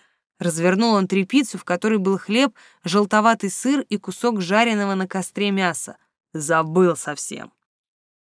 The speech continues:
«У меня уже живот к спине прилип», призналась я, отламывая всего понемногу. Аджару рассмеялся и сказал, что пойдет поищет воду.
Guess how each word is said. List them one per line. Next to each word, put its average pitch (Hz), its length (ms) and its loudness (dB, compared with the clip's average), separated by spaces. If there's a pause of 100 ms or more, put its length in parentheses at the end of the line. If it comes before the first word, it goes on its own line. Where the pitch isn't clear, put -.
(200)
«У - 40 -14
меня 160 300 0
уже 185 220 2
живот 226 400 2
к - 60 -12
спине 214 440 2
прилип», 190 500 0 (420)
призналась 180 680 0
я, 214 240 4
отламывая 185 640 0
всего 170 320 -4
понемногу. 165 680 -6 (540)
Аджару 220 480 2
рассмеялся 214 720 0
и 196 40 -4
сказал, 180 420 0
что - 180 -10
пойдет 160 400 -4
поищет 160 480 -4
воду. 151 360 -10